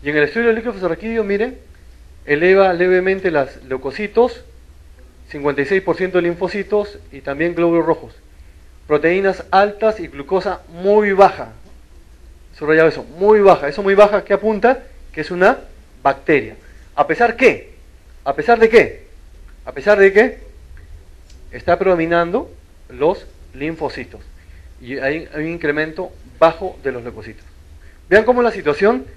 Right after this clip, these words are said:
se presenta al revés. Porque antes hablamos, pacientes con mec tuberculosa, inicialmente puede elevar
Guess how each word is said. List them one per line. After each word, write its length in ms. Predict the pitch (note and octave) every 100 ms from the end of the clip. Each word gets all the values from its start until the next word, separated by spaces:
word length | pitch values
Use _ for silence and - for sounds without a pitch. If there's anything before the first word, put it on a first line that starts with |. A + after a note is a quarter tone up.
| - -
se 80 |
presenta 480 | - C3+ F#3+ G#3 G#3+
al 120 | F#3
revés. 500 | C3+ C#3+ F3 C3 - - - - -
Porque 160 | B2 C#3
antes 260 | G#3+ A3
hablamos, 300 | F#3+ G3+ D#3+
pacientes 420 | - C3+ A3 A3+
con 240 | A3 D3+ C#3
mec 300 | F#3+ A#3 - - - - -
tuberculosa, 720 | C#3+ D3 - F#3+ G3 - G#2 - - - - -
inicialmente 580 | C3+ C#3+ C#3 F#3 G3+ G3+
puede 340 | G#3 F3 F#3 G3
elevar 440 | D3+ D3+ A#3